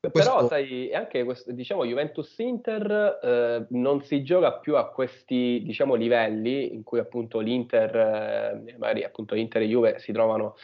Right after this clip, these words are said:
Speaker 1: entrambe, ehm, nelle prime posizioni, no, del campionato, credo pure da diverso tempo, perché ricordo sempre Juventus-Inter in cui o l'Inter faceva troppo pena,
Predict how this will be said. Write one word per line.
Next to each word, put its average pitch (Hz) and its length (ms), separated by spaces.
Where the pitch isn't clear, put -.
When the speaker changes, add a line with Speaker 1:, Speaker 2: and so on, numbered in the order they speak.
Speaker 1:
entrambe, 117 1040
ehm, 110 720
nelle 110 180
prime 117 200
posizioni, 113 560
no, 113 100
del 110 140
campionato, 120 560
credo 135 240
pure 120 180
da 107 220
diverso 113 440
tempo, 117 340
perché - 540
ricordo 135 340
sempre 117 500
Juventus-Inter 127 880
in 117 140
cui 117 240
o 151 100
l'Inter 131 420
faceva 110 580
troppo 117 380
pena, 151 560